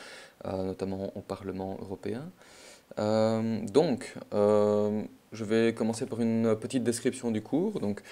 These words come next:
on va, euh, aborder ensemble, donc, euh, le fonctionnement de l'Union européenne, donc tous ses,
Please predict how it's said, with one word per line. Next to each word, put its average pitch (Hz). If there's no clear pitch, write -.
on 104
va, 110
euh, 95
aborder 110
ensemble, 110
donc, 95
euh, 95
le 95
fonctionnement 117
de 120
l'Union 107
européenne, 101
donc 98
tous -
ses, 98